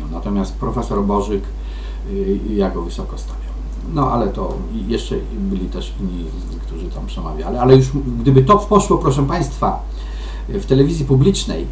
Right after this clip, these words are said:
e, te wypowiedzi właśnie dzisiaj z cmentarza, to już byłaby w Polsce rewolucja, dlatego że, no w końcu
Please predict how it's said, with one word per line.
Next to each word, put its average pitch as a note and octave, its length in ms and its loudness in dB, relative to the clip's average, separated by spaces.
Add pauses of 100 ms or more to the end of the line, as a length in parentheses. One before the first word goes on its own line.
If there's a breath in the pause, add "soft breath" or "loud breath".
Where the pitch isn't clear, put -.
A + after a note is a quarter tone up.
(180)
e, G2 40 6
te B2 140 2
wypowiedzi A2+ 640 2
właśnie G2 340 0
dzisiaj F#2+ 220 -2
z - 40 -6
cmentarza, - 640 -2 (280 loud breath)
to - 80 4
już G3+ 120 10
byłaby F3+ 260 8
w C3+ 40 2
Polsce C#3+ 320 2
rewolucja, C#3+ 460 4
dlatego D#3 320 0
że, C3+ 240 6 (1160 loud breath)
no C3+ 160 10
w - 120 0
końcu G#2+ 440 2